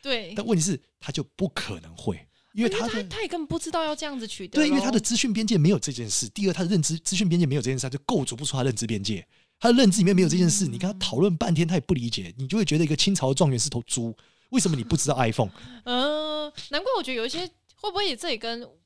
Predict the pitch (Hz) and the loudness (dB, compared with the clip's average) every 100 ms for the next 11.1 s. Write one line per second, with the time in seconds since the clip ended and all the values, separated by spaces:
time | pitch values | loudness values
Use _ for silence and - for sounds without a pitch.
0 | _ 202 185 - 226 294 202 214 190 240 | _ -10 -10 -10 -8 -6 -6 -6 -6 -6
1 | - 269 226 240 269 208 190 196 214 - | -6 -6 -8 -10 -10 -10 -10 -12 -12 -12
2 | 185 214 175 185 214 214 - 185 190 175 | -12 -12 -12 -12 -10 -10 -10 -12 -14 -14
3 | 175 175 214 - - - - _ _ _ | -14 -14 -14 -16 -20 -20 -20 _ _ _
4 | - - 120 - - 370 349 381 247 214 | -6 -2 -2 -6 -12 -10 -6 -6 -4 -6
5 | 214 - 269 285 320 240 226 - 269 285 | -8 -14 -10 -6 -6 -8 -10 -12 -8 -8
6 | - 311 214 185 190 196 202 240 233 240 | -6 -6 -8 -10 -10 -10 -8 -10 -10 -10
7 | 220 220 208 - 262 - 269 254 269 302 | -6 -6 -6 -8 -6 -4 -4 -8 -10 -12
8 | 220 - - - 131 151 247 131 _ _ | -12 -14 -20 -12 -6 0 0 0 _ _
9 | _ - 139 190 214 262 302 190 165 127 | _ -8 -2 -2 -2 -8 -2 0 0 -2
10 | - 185 165 110 156 139 131 135 147 107 | -2 0 0 0 0 0 0 0 0 -2
11 | 87 | -6